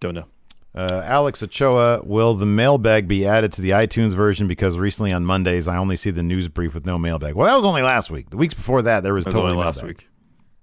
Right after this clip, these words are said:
Speaker 1: Yeah. Uh, Glamorous Jar, so if Lashley is aligned with M V P now, is this the start of a modern-day Nation of Domination along with Cedric and Ricochet?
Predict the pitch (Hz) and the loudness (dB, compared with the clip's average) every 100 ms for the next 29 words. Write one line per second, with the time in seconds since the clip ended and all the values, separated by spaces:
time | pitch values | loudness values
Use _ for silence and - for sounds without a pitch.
0 | _ _ _ _ _ 95 90 82 - _ | _ _ _ _ _ -4 -2 -4 -10 _
1 | _ - _ _ _ - 92 92 98 117 | _ -20 _ _ _ -2 0 0 0 2
2 | 131 120 - 101 117 107 107 104 92 98 | 2 2 0 2 4 4 2 0 -2 0
3 | 104 120 - 110 104 92 95 104 87 101 | 2 2 0 0 0 0 0 0 0 0
4 | 104 92 92 - 113 98 87 90 95 87 | -2 -2 -6 -4 -4 -2 -2 -2 0 0
5 | 85 82 98 - - 92 90 87 87 92 | -2 -4 -10 -12 -4 -2 -2 -4 -2 -2
6 | 90 90 90 90 87 92 101 101 90 87 | -2 -2 0 0 -2 -2 -4 -4 -6 -2
7 | 92 90 87 95 - 90 87 90 87 - | -2 0 -2 -2 -4 -4 -4 -4 -4 -6
8 | - 87 90 - 90 90 - - - - | -4 -2 -4 -4 -4 -4 -4 -12 -14 -16